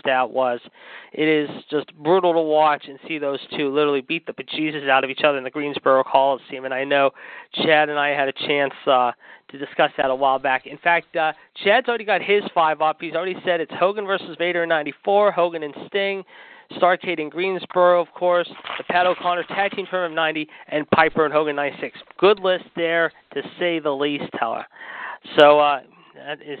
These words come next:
his top five. As I said, I've already named one of my top five. The next one I'm gonna go with, however, Magnum T A and Tully Blanchard from Greensboro in eighty-five.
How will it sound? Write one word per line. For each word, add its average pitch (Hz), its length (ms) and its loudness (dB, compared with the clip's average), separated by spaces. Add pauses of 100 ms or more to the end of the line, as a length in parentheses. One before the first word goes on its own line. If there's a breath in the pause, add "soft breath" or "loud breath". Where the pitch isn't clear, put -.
his 180 160 -6 (100)
top 147 260 2
five. 127 200 -2
As 127 100 -14
I 131 140 -16
said, 143 280 -4
I've 139 160 0
already 151 200 0
named 156 240 -2
one 151 160 4
of 147 60 -2
my 147 240 -2
top - 300 0
five. 147 200 2 (320 loud breath)
The 147 60 0
next 180 300 2
one 190 140 -2
I'm 185 80 0
gonna 185 160 2
go 165 300 2
with, 160 240 0
however, 151 440 0
Magnum 185 380 -4
T 180 220 -2
A 175 100 2
and 160 180 -2
Tully 160 220 2
Blanchard 147 600 -2
from 127 160 -6
Greensboro 147 500 0
in 139 80 0
eighty-five. 147 800 2